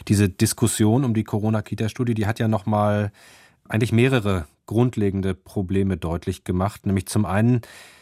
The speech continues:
wissenschaftliche Erkenntnisse, die werden erst mit der Zeit immer präziser.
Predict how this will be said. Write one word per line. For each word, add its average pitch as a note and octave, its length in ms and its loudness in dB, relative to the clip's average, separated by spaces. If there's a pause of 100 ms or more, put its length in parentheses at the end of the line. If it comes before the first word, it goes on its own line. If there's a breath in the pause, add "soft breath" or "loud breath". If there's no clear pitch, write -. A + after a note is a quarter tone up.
(320 loud breath)
wissenschaftliche A#2+ 560 0
Erkenntnisse, A#2+ 580 -2
die A2+ 180 0
werden A2 480 0
erst A#2 300 0
mit G#2 140 0
der F2 120 -4
Zeit F2 200 -4
immer F#2 160 -2
präziser. G#2+ 640 -2